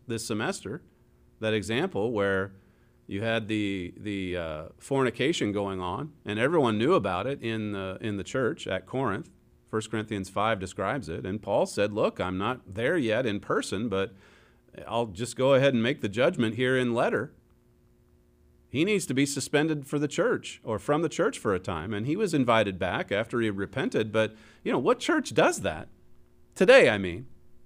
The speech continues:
Y-, you don't hear that ever happening in the world of traditional Christianity. But in God's church, Jesus told the ministers of God to make sure that you protect the flock, and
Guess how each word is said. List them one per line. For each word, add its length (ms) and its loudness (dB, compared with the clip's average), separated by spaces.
Y-, 60 -6
you 180 -2
don't 220 4
hear 220 8
that 240 4
ever 320 4
happening 500 0
in 80 0
the 100 0
world 220 4
of 100 0
traditional 440 0
Christianity. 760 -4
But 120 0
in 120 4
God's 300 2
church, 520 0
Jesus 380 -2
told 500 0
the 60 0
ministers 600 0
of 120 -4
God 460 0
to 200 0
make 160 -2
sure 220 2
that 100 -4
you 80 4
protect 460 0
the 60 -6
flock, 460 0
and 240 -4